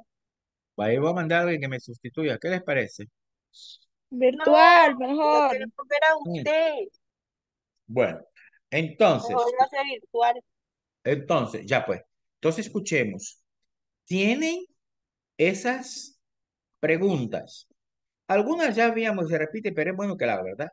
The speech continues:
Speaker 1: Esas nueve preguntas. Vamos a contestar. Hay un documento ahí donde aparece taller. Vamos a contestar y vamos a subir. Tiene una semana. Pero aquí al final aparece un link para un video. ¿Lo están viendo? ¿Mm?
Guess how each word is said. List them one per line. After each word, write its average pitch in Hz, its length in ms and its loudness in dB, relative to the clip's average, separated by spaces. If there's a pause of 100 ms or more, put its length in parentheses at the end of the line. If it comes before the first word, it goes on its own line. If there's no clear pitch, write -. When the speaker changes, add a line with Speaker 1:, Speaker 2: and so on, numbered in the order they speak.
Speaker 1:
Esas 170 400 -4
nueve 170 220 -2
preguntas. 120 840 -8
Vamos 147 220 0
a - 20 -2
contestar. 135 640 -4 (640)
Hay 143 140 0
un 175 80 -2
documento 165 480 0
ahí 156 100 2
donde 196 160 0
aparece 175 380 -4
taller. 131 480 0
Vamos 131 140 -4
a 143 100 -8
contestar 131 400 0
y 151 40 0
vamos 147 240 0
a - 20 -16
subir. 113 280 -4
Tiene 165 160 -2
una 175 120 0
semana. 131 340 -4 (720)
Pero 190 200 2
aquí 202 220 0
al 339 160 4
final 247 560 0 (180)
aparece 170 520 0
un 233 140 -2
link 233 220 -2
para 170 220 -2
un 202 80 -8
video. 165 280 -2
¿Lo 135 80 -6
están 247 280 -8
viendo? 143 420 -6 (1400)
¿Mm? 202 280 -6